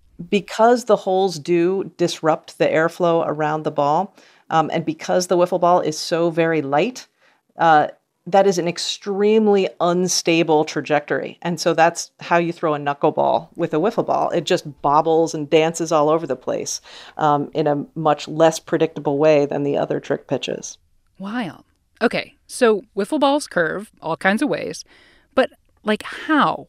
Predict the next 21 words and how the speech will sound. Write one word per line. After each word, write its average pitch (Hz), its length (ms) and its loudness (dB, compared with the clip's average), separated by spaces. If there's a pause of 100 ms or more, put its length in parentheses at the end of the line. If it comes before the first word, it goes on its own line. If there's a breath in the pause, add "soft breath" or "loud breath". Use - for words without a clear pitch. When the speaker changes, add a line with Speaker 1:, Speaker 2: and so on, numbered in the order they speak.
(220)
Speaker 2:
Because 233 400 -2
you 240 100 4
mentioned 285 320 2
earlier, 214 360 2
you 180 200 -8
know, 175 140 -4
the 180 80 -6
company 226 340 -2
said, 185 360 0 (340)
"We 220 200 0
don't 302 160 4
even 277 200 2
know 254 160 2
why 254 180 4
this 254 180 2
works, 226 440 0
but 196 360 0
you 226 140 -2
should 240 160 -6
buy 320 200 4
it." 262 180 -2